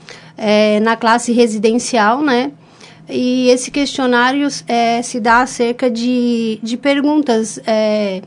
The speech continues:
sobre a qualidade de energia, o preço, os procedimentos dos serviços realizados, é,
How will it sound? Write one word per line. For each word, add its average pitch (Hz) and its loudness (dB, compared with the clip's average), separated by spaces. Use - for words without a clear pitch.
sobre 277 -2
a 262 -2
qualidade 240 2
de 233 0
energia, 240 2
o 285 -4
preço, 247 2
os 254 -2
procedimentos 254 2
dos 226 -4
serviços 233 -4
realizados, 233 0
é, 202 0